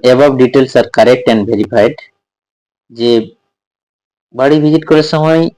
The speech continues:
আবেদনকারীর সমস্ত তথ্য সঠিক এবং ভেরিফাইড।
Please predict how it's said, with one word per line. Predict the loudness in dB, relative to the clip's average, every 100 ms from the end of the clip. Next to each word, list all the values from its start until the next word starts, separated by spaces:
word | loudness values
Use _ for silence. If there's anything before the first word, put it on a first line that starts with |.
| -2
আবেদনকারীর | 0 2 0 2 2 2 0
সমস্ত | -2 -4 -2
তথ্য | 0 0 -2 -2 -2 -2 _ _ _ _ _ _ _ _ -14
সঠিক | -6 -2 0 -2 -4 -6
এবং | -2 -2 -2
ভেরিফাইড। | -2 -2 2 0 0